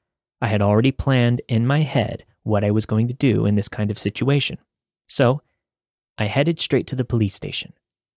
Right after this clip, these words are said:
I planned to pull up right to the front of the building and honk my horn until someone came out.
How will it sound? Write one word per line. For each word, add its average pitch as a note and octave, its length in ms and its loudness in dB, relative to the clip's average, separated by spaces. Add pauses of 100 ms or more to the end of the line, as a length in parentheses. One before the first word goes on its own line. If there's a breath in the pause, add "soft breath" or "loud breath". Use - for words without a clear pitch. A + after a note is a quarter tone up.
(400)
I A#2+ 80 0
planned D#3+ 480 0
to B2 80 -2
pull B2 240 2
up A#2 200 0
right A2+ 260 0
to - 80 -2
the D#3 100 0
front C#3+ 260 -2
of C3 60 -6
the C3 100 -6
building G2+ 340 2
and G2+ 100 0
honk G#2+ 280 0
my G#2 120 2
horn G#2 360 2
until G#2 300 0
someone - 680 -2 (200)
came G#2+ 240 -2
out. - 260 -10